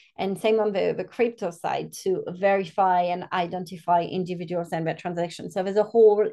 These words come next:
ecosystem, uh, which is flourishing. Um,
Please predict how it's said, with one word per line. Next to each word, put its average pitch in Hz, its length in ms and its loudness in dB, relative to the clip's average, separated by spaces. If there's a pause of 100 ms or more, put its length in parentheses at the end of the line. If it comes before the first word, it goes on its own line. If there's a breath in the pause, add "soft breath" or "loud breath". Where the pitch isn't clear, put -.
ecosystem, 185 840 -8 (300 loud breath)
uh, 151 260 2
which 185 300 -2
is 175 220 -2
flourishing. - 640 -8 (2250 loud breath)
Um, 202 320 0